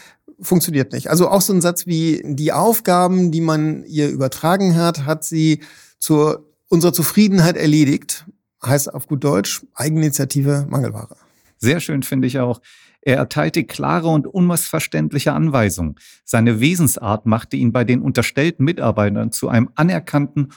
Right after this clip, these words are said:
Speaker 2: und nicht unbeliebten Vorgesetzten.
Speaker 1: Oh je, ja, also er hat geredet, <laughs> man hat ihn reden lassen, man musste ihn als Vorgesetzten gewähren lassen,
Speaker 2: Auf
Speaker 1: man
Speaker 2: gut
Speaker 1: hat ihn aber
Speaker 2: Deutsch,
Speaker 1: nicht
Speaker 2: er war
Speaker 1: ernst
Speaker 2: ein Arsch.
Speaker 1: genommen, <laughs> ja, und beliebt war er garantiert nicht. Nee.
Speaker 2: Nein.
Speaker 1: Auch gut,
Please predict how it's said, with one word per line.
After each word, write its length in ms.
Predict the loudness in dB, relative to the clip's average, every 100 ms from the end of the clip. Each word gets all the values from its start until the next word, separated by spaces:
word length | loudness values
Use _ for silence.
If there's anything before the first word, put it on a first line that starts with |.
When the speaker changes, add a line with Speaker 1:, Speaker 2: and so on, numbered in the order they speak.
| _
Speaker 2:
und 180 | 0 2
nicht 240 | 2 2
unbeliebten 580 | 0 0 2 0 -4 -8
Vorgesetzten. 800 | -8 -4 -4 -4 -6 -8 -12 -14 _ _ _ _
Speaker 1:
Oh 100 | 0
je, 280 | 4 4 2
ja, 280 | 0 0 0
also 280 | 0 2 4
er 180 | 2
hat 200 | 2 0
geredet, 500 | 0 2 2 2 -2 -6 -6 0
<laughs> 140 | 2
man 220 | 4 2 2
hat 100 | 2
ihn 120 | 2
reden 260 | 2 2
lassen, 580 | 2 0 -2 0 0 0
man 160 | 2 4
musste 240 | 4 2 0
ihn 80 | -2
als 140 | -2
Vorgesetzten 640 | 0 0 2 0 -2 2
gewähren 360 | 2 4 4 4
lassen, 420 | 2 0 0 2
Speaker 2:
Auf 80 | 2 2
Speaker 1:
man 40 |
Speaker 2:
gut 60 | 2
Speaker 1:
hat 80 | 4
ihn 20 |
aber 100 | 4
Speaker 2:
Deutsch, 100 | 4
Speaker 1:
nicht 120 | 2
Speaker 2:
er 60 | 2
war 60 | 2
Speaker 1:
ernst 160 | 2
Speaker 2:
ein 80 | 2
Arsch. 380 | 2 4 2 2
Speaker 1:
genommen, 400 | 2 4 4 0 -2 -6 -4 -6 -6 -8
<laughs> 300 | 0 4 6
ja, 40 |
und 200 | 6 4
beliebt 260 | 4 4 4
war 80 | 4
er 60 | 4
garantiert 360 | 4 2 0
nicht. 260 | -2 -4 0
Nee. 140 | 0 2 -2 0
Speaker 2:
Nein. 240 | 0 0 -2 -4 -6 -10 -20 -20 -20 -18 -18 -18 -14 -14 -14 _ _ _ _ _ _
Speaker 1:
Auch 240 | 0 0
gut, 340 | 2 0 0